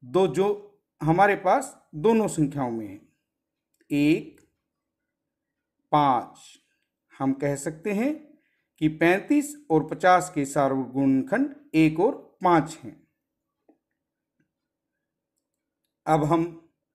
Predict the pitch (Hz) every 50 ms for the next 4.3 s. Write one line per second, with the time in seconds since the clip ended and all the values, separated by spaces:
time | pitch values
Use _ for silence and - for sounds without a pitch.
0 | _ _ _ _ _ _ _ _ _ _ _ _ _ - 160 - 160 139 160 175
1 | 233 277 269 - 208 180 160 - 156 143 135 135 143 143 139 131 143 143 156 202
2 | 269 330 - - _ _ _ _ _ _ _ _ _ _ - 185 180 180 - -
3 | 277 294 311 - - 170 165 165 165 - - 160 156 156 - 165 156 131 143 190
4 | 226 247 - - - 165